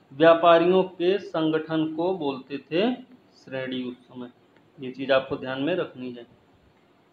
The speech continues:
ठीक है, चलिए देखते हैं फिर अब क्या है इसमें। तो व्यापारियों द्वारा व्यापार के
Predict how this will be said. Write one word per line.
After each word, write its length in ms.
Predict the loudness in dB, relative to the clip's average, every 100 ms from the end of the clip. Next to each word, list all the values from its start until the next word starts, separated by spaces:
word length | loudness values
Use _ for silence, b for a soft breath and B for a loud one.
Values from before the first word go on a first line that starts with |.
| _ _ _
ठीक 160 | -10 -4
है, 260 | -4 -6 -20 _ _ _ _ _ _ _ _ _ _ _ _ _ _ _ _ -2
चलिए 340 | 0 0 -4 -12 _ -2
देखते 260 | -2 2
हैं 80 | 0
फिर 200 | 0 -8 -14 -12
अब 60 | -10
क्या 200 | 2 2
है 120 | 2
इसमें। 240 | -4 -6 -6 -16 -20 _ _ _ _ _ _ _ _ _ _ _ _ _ _ _
तो 100 | 0
व्यापारियों 680 | 8 8 8 4 4 4 2
द्वारा 240 | 4 4 2
व्यापार 640 | 4 4 6 8 8 6
के 460 | 0 -2 2 4